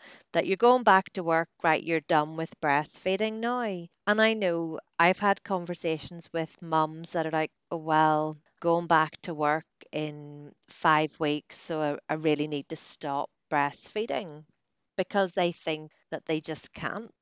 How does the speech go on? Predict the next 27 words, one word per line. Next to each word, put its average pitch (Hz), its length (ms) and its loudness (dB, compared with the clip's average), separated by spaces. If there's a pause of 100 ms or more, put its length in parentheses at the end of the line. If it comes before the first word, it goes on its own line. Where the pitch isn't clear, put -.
(160)
And 156 420 -4 (600)
sometimes 151 880 -6 (300)
allowing 170 380 4
yourself 156 360 0
to 165 80 -2
have 143 300 0
those 165 240 -2
conversations 165 1300 -6 (260)
and, 151 440 -8 (180)
you 180 260 -6
know, 165 60 -2
look 170 360 0
at 208 180 -2
ways 156 540 2 (220)
around 156 440 -2
it. 226 160 -2 (220)
Obviously, 156 320 -2
if - 160 -8
you 151 80 -10
choose 143 600 -10 (340)
you're 156 160 -4
going 143 220 -6
back 135 240 -2
to 160 80 -12
work 143 260 -4
and 147 120 -16
you 139 160 -16